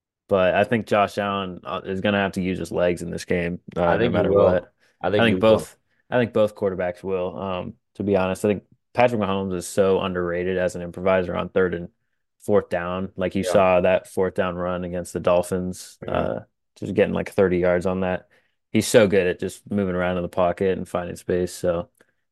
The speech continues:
Speaker 1: they're, both these guys are. So
Speaker 2: Yeah.
Speaker 1: I think that's
Speaker 2: For
Speaker 1: gonna
Speaker 2: sure.
Speaker 1: be big.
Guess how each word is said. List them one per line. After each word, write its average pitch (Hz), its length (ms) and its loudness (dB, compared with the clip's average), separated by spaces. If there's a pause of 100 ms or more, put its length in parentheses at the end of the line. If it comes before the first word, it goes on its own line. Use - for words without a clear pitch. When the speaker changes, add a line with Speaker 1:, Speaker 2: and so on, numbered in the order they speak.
(160)
Speaker 1:
they're, 101 220 4
both 101 260 4
these 90 200 -2
guys 85 260 0
are. 85 240 -2 (320)
So 90 200 -4
Speaker 2:
Yeah. 90 180 -2
Speaker 1:
I 82 80 -16 (580)
think 87 140 -8
that's 90 160 0
Speaker 2:
For 92 80 -4
Speaker 1:
gonna 90 80 0 (100)
Speaker 2:
sure. - 120 -20 (440)
Speaker 1:
be - 120 0
big. 92 360 2